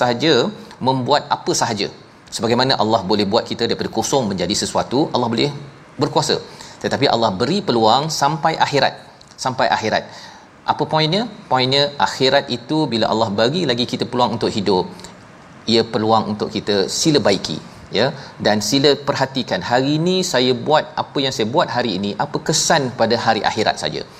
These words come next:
Bukannya sekadar bersuka-suka ataupun tidak memikirkan kesan jangka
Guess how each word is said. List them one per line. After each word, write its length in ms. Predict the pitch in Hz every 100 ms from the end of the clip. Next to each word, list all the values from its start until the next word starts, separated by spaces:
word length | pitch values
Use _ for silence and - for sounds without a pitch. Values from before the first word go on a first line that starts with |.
| - -
Bukannya 340 | 113 117 123 123
sekadar 400 | 120 107 101 117 127 110
bersuka-suka 800 | 107 - 107 113 - 107 - 139 180 - 107
ataupun 560 | - 101 - 123 147 151
tidak 240 | 98 104 98
memikirkan 720 | 98 101 98 110 - - 123 151
kesan 320 | 131 - 139 113
jangka 260 | 117 113